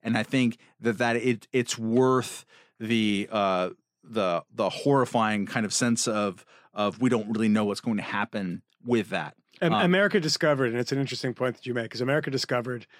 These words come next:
Speaker 2: in the past hundred probably, I would extend it two hundred years, that to be the big guy on the block, to be the big superpower,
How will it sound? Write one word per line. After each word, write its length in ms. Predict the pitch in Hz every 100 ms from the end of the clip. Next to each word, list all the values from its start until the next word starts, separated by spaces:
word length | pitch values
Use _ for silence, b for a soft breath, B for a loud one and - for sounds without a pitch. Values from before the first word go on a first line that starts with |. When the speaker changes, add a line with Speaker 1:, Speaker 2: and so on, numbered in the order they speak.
| b b b -
Speaker 2:
in 180 | 131
the 100 | 123
past 540 | - 127 120 113 - -
hundred 420 | - 131 117 123 - _ _ -
probably, 260 | 127 117 - 123
I 60 |
would 80 | 113
extend 260 | 117 - 120
it 80 | -
two 120 | 143
hundred 180 | 120 123
years, 260 | 123 120 B B B B
that 320 | 135 127 -
to 140 | - 139
be 260 | 143 160
the 140 | 160 143
big 580 | 107 139 139 135 113 - _ _
guy 260 | 139 127 127
on 80 | 123
the 60 | 110
block, 340 | 127 117 110
to 100 | -
be 120 | 110 127
the 100 | 117
big 240 | 123 120
superpower, 800 | - 123 110 110 113 113 127 117